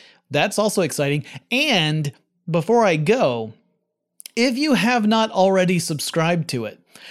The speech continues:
I highly recommend you check out our podcast, Thirteen Days of Halloween. It is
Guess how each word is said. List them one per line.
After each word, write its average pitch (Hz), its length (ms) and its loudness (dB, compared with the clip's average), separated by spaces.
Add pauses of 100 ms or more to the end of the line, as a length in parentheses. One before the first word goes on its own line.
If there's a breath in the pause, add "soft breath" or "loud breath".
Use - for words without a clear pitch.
(220 loud breath)
I 202 160 2
highly 226 640 0
recommend 165 720 0 (320 soft breath)
you 180 160 0
check 190 340 0
out 180 340 2
our 165 200 2
podcast, 156 720 0
Thirteen 170 960 -2
Days 143 420 0
of 131 180 -8
Halloween. 131 840 -2 (420 loud breath)
It 170 340 0
is 156 640 -2